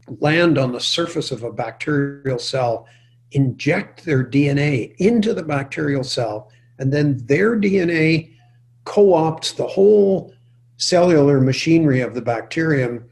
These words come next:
to stop doing bacterial things and start making new viruses. I just thought this was the, the most sensational biological idea I'd ever come across.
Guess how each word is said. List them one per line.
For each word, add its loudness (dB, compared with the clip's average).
to -4
stop -2
doing 2
bacterial -2
things -6
and -10
start -2
making -4
new -6
viruses. -8
I 2
just 0
thought 4
this -2
was 2
the, 2
the 2
most 0
sensational 2
biological 2
idea 0
I'd -6
ever -2
come -4
across. -8